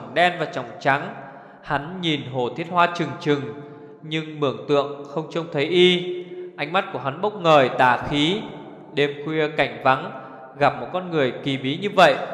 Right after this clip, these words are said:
thực không thú vị một chút nào. Hồ Thiết Hoa hết cười nổi, nhưng dù sao,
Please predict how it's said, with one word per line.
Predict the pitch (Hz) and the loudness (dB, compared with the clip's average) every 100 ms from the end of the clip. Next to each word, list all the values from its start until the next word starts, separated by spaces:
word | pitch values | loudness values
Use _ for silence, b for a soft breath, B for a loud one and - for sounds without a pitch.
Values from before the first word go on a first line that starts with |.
| - - | -10 -8
thực | - 135 - | -8 -8 -6
không | 156 156 | -6 -6
thú | - 156 | -10 -6
vị | 175 160 | -4 -4
một | 123 123 | -6 -10
chút | 202 196 | -8 -2
nào. | 180 151 131 113 - - - - - - | 4 6 6 2 -6 -12 -14 -16 -18 -10
Hồ | 143 123 107 107 | -4 -4 -6 -8
Thiết | 160 170 | -8 0
Hoa | 160 160 | 4 4
hết | 185 214 | 2 0
cười | 180 151 | 2 2
nổi, | 131 131 117 104 - B B - 151 | 4 2 2 -2 -8 B B -16 -10
nhưng | 160 147 | -10 -6
dù | 147 120 | -6 -6
sao, | - 165 170 175 | 0 4 6 6